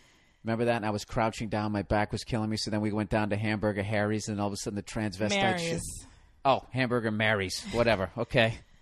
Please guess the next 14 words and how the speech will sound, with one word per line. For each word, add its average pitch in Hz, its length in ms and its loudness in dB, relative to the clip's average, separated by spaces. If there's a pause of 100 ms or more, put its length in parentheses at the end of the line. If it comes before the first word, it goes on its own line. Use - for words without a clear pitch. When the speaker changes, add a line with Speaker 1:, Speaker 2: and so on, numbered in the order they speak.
(680)
Speaker 1:
And, 123 220 4
Speaker 2:
Mary, 214 360 2
Speaker 1:
uh, 175 40 -2
Speaker 2:
of 190 80 -14
course. 233 420 -2
It's, - 220 -14
it's - 280 -16
the 214 180 -8
gay 226 260 -8
place 165 460 -4
in, 170 240 -8
in 180 160 -12
West 190 240 -10
Hollywood. 190 580 -8